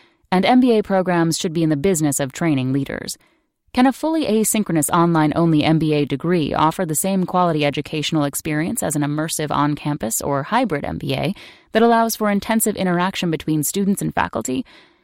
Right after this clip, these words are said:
If not, what is the intrinsic value of an M B A, and is the value worth saving? Yet, the looming reality is that many potential students cannot take two years away from work to return to university full-time.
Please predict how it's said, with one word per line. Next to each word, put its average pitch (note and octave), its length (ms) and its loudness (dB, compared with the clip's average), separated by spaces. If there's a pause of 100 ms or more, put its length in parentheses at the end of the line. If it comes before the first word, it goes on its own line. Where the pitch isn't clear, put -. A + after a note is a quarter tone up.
(120)
If G#3 180 2
not, - 400 0 (220)
what F3 180 2
is A3+ 220 -2
the G3 100 0
intrinsic G3+ 520 0
value C#3+ 360 2
of C3 60 0
an C3+ 80 0
M C3+ 120 0
B C3 160 0
A, - 300 -4
and D#3 160 -2
is E3 300 -2
the F3+ 80 -2
value E3 420 -2
worth C#3+ 320 -4
saving? F#3 520 -4 (460)
Yet, B3+ 320 2
the G3+ 200 -2
looming C4 320 6
reality D#3 520 2
is D3+ 80 0
that D3 140 -2
many G3+ 300 2
potential E3+ 420 -2
students D#3+ 420 -2
cannot F3+ 320 0
take G#3 220 -4
two G3 160 -2
years F3+ 260 0
away D3+ 280 0
from F3 180 0
work C3+ 300 -2
to - 80 -4
return F#3 400 0
to G#3+ 100 -4
university E3 680 0
full-time. D3 760 -6